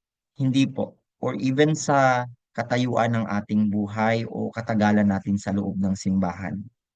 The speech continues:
Ang pagkakaroon po ng relihiyosong buhay, ang pagtupad sa mga batas,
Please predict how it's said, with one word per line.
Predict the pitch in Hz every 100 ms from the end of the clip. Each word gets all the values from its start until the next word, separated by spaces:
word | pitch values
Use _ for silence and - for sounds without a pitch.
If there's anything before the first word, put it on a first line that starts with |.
| _ - - - _ _ _ -
Ang | 135 139 139 139 131
pagkakaroon | 131 139 139 139 135 135 135
po | 143 139 -
ng | 113 117
relihiyosong | 117 120 123 127 127 120 120 127 127
buhay, | 117 135 160 165 143
ang | 98 104
pagtupad | 101 98 113 104 120 120 107
sa | 107
mga | 98 98 92 92 90 -
batas, | 92 92 123 139 143 143 139